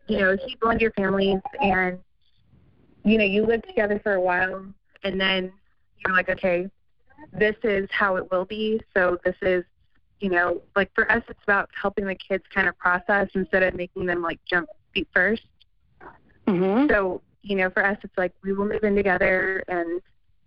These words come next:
Speaker 1: then, you know, we've told them this, we're going to move in together, and then at some point, we're going to get married. And so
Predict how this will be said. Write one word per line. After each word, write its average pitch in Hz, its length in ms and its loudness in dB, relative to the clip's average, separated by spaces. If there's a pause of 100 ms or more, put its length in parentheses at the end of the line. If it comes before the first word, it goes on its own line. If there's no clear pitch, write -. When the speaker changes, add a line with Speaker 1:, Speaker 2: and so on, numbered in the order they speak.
Speaker 1:
then, 208 400 0
you 202 140 0
know, 185 120 2
we've 208 280 -2
told 214 180 -2
them 202 180 0
this, 180 220 0 (280)
we're 185 120 -2
going 196 200 2
to 208 120 4
move 208 140 0
in 202 120 0
together, 180 400 -2
and 175 100 0
then 175 80 2
at - 180 -2
some 190 160 0
point, 190 380 -6 (120)
we're 190 160 2
going 180 220 2
to 180 80 -2
get 170 140 -2
married. 196 520 0 (760)
And 196 240 2
so 180 420 2